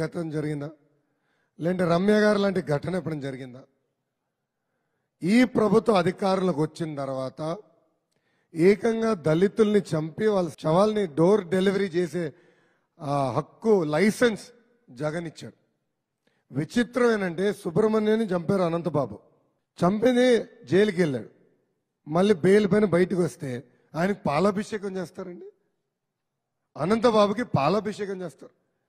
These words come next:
ఇప్పటికీ అతని పైన సరైన యాక్షన్ తీసుకోలేదు జగన్. ఆంధ్ర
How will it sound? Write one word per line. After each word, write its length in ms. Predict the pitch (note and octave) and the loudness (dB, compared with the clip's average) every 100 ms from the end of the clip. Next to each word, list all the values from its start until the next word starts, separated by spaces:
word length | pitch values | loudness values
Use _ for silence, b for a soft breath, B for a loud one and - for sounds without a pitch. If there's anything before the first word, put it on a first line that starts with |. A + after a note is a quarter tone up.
| _ _ _ _ E3 | _ _ _ _ -2
ఇప్పటికీ 420 | F3+ B3+ C4+ B3 A#3+ F#3 | 2 4 4 4 4 4
అతని 220 | G3+ F#3+ | 2 0
పైన 180 | F#3+ G3+ F3 | 2 0 0
సరైన 240 | F3 F3 D#3+ | 0 0 -2
యాక్షన్ 280 | D#3+ - D#3 | -4 -8 -10
తీసుకోలేదు 500 | C3+ - D3+ D#3 F3 G3 - A#2 | -10 -10 -4 -2 -2 -4 -8 -8
జగన్. 240 | C3+ A2+ - _ _ _ _ _ _ _ _ _ _ _ _ _ _ _ _ _ _ _ _ _ - | -6 -8 -14 _ _ _ _ _ _ _ _ _ _ _ _ _ _ _ _ _ _ _ _ _ -4
ఆంధ్ర 400 | C#3+ F#3+ B3+ B3 | 2 4 4 4